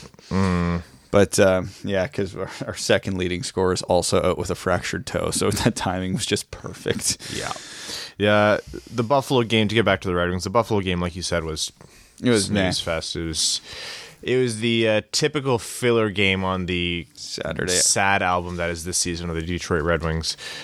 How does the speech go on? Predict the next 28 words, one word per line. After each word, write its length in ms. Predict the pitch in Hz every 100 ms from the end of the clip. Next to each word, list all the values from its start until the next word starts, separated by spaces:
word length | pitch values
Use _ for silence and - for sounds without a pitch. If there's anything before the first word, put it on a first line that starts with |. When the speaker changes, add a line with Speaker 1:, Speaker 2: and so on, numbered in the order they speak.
| -
Speaker 1:
Um, 380 | 82 85 85 85
and 160 | 92 104
then 160 | 104
today's 300 | - 120 127
game 140 | 120 113
against 220 | 104 -
Chicago, 440 | - 104 101 92
honestly, 520 | 73 117 160 - 117 90 - _ - - - - -
I 100 | 143
always 220 | 185 190
love 340 | 127 117 113 113
Sunday 320 | - 107 107
games 240 | 101 104
against 240 | 101 98 92
Chicago 400 | - 92 87 92
because 300 | 90 90 82
it's 160 | 80
kind 180 | - 95
of 80 | 87
reminiscent 640 | 85 85 82 80 - 87
of, 500 | - 78 80 76 - -
like, 480 | 76 71 - - - _ _ _ _ _ _ _ _ _ -
the 180 | 60
mid 280 | 90 87 82 -
to 100 | 87
late 260 | 85 67
two 160 | - 90
thousands. 640 | - 78 80 90 95 -